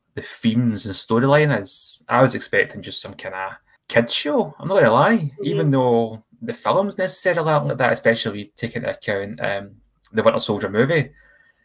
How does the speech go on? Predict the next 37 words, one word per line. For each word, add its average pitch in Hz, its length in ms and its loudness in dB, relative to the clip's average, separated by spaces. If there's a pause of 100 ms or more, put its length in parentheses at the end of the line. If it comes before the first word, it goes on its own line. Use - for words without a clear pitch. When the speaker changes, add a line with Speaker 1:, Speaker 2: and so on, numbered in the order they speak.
(260)
Speaker 1:
But 127 140 -2
yeah, 117 400 6
I 117 60 4
think 110 180 0
it's - 140 -8
really 101 120 -4
good. 113 80 -2
I - 40 -6
think 110 140 -4
the - 100 -8
acting's 143 400 -2
great, 143 340 -2 (140)
the 113 80 -14
storyline's 120 600 -2
excellent, 120 600 -4
and 110 440 -12 (200)
I'm 113 120 -8
looking 107 240 -10
forward 104 240 0
to 117 60 -6
see 104 420 -2 (260)
where 107 140 -2
that 113 220 0
goes. 135 440 0 (920)
Speaking - 320 0
of - 40 -2
the 104 100 0
M 110 120 0
C - 180 -4
U, 107 160 -4
I've 113 100 -2
also 113 220 0
been 135 80 -12
doing 107 120 -6
a, 104 200 -8
a 113 100 -2
rewatch 123 640 2